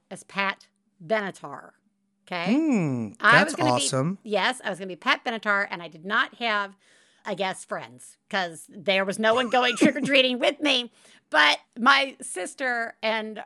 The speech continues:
Speaker 1: her friend, who were, quote unquote, too old to trick-or-treat, uh, were going to take me around and be my backup singers.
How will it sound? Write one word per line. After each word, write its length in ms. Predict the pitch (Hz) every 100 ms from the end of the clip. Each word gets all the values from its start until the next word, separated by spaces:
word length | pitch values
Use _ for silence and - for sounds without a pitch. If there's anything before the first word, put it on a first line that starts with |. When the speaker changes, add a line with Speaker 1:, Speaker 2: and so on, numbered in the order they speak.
| -
Speaker 1:
her 360 | - 311 339
friend, 580 | - 262 202 180 175 190 - _ -
who 120 | 190 240
were, 120 | 214
quote 240 | - 269
unquote, 360 | 254 220 180 -
too 160 | 277
old 180 | 262 214
to 60 | 196
trick-or-treat, 600 | 214 185 156 160 139 - _ _ -
uh, 180 | 226 226
were 120 | 214
going 240 | 247 254 240
to 80 |
take 400 | - - 294 -
me 180 | 277 262
around 480 | 226 214 208 196 185
and 200 | - 190
be 180 | 202 208
my 300 | 196 185 175 - -
backup 340 | 196 - -
singers. 680 | - 185 156 127 - - -